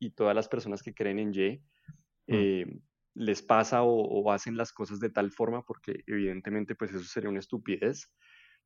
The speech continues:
Speaker 1: Mm, es más como, como una idea que me llegó, no sé, de algún lugar. Am,
Speaker 2: Sí, sí, porque
Speaker 1: y
Speaker 2: hay algo allí, ¿no? Hay algo allí, o sea, es, es, es como lo que hablábamos antes.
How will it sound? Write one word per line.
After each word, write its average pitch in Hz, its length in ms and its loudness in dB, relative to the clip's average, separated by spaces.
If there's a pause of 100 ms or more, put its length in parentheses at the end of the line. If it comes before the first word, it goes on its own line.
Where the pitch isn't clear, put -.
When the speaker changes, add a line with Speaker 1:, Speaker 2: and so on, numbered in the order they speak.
Speaker 1:
Mm, 101 520 0 (680)
es 120 160 -2
más 123 220 4
como, 131 500 2 (240)
como 120 220 2
una 123 120 4
idea 147 380 8
que 151 100 0
me 151 140 4
llegó, 107 480 2 (1300)
no 143 180 4
sé, 147 260 2 (140)
de 127 160 2
algún 120 280 2
lugar. 147 380 2 (680)
Am, 117 640 0 (840)
Speaker 2:
Sí, 147 220 8
sí, 147 160 4
porque 127 280 6
Speaker 1:
y 107 40 6
Speaker 2:
hay 107 60 4
algo 123 240 4
allí, 135 240 4
¿no? 117 360 0
Hay 107 160 2
algo 110 220 2
allí, 113 220 2
o 92 80 0
sea, 95 280 2
es, - 160 -4 (120)
es, 101 480 2
es 107 120 -4
como 123 220 4
lo 120 100 0
que 104 120 -2
hablábamos 92 600 2
antes. - 540 2